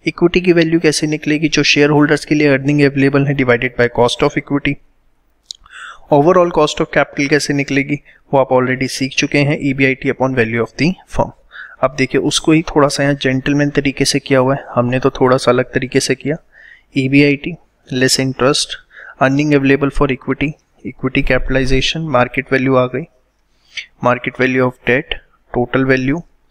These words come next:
और overall cost। आप ऐसे करें, जरूरी नहीं है आप एकदम proper अपने तरीके से करके आएंगे, कोई उसमें गलत नहीं।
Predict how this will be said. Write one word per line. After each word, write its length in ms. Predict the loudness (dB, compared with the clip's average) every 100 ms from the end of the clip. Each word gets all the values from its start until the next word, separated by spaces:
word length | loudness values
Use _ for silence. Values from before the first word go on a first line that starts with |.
| _ _ _
और 140 | -4 0
overall 340 | 0 2 2 0
cost। 320 | -8 -6 -6 -8 -6
आप 160 | -8 -8 -20 -4
ऐसे 300 | -2 0 0
करें, 240 | 0 -2 0
जरूरी 340 | 0 2 0
नहीं 120 | 0
है 60 | -4
आप 120 | -4
एकदम 220 | -4 -4
proper 340 | -2 -4 2 0
अपने 200 | 0 -6
तरीके 340 | -4 -4 -4
से 140 | -2
करके 320 | -2 -2 -2 -2
आएंगे, 280 | -2 -6 -10 -16 -20 -20 _
कोई 220 | 2 2
उसमें 300 | 2 0 -2 -2 -2
गलत 220 | 0 0
नहीं। 160 | -4 -8